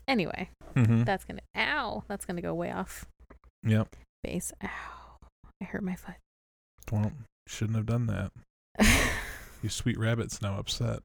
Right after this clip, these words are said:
Speaker 1: I know. I hit him in the face.
Speaker 2: Ugh.
Speaker 1: I'm wearing Rocket Record <laughs> socks for anyone who's confused by
Speaker 2: About
Speaker 1: whatever I
Speaker 2: sweet
Speaker 1: just
Speaker 2: rabbit,
Speaker 1: said.
Speaker 2: yeah.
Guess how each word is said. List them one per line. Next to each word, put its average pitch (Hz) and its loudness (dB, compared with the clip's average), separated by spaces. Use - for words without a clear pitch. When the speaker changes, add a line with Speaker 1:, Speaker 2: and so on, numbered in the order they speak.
Speaker 1:
I 196 6
know. 180 0
I 170 -2
hit 196 -8
him 185 -4
in 175 -6
the - -8
face. - -8
Speaker 2:
Ugh. 117 4
Speaker 1:
I'm 190 10
wearing 196 12
Rocket 160 8
Record 165 8
<laughs> 185 12
socks - 12
for - 6
anyone 226 6
who's - 6
confused - 0
by 151 2
Speaker 2:
About 175 4
Speaker 1:
whatever 170 4
I - 2
Speaker 2:
sweet 82 4
Speaker 1:
just 107 2
Speaker 2:
rabbit, 104 2
Speaker 1:
said. 98 2
Speaker 2:
yeah. 95 2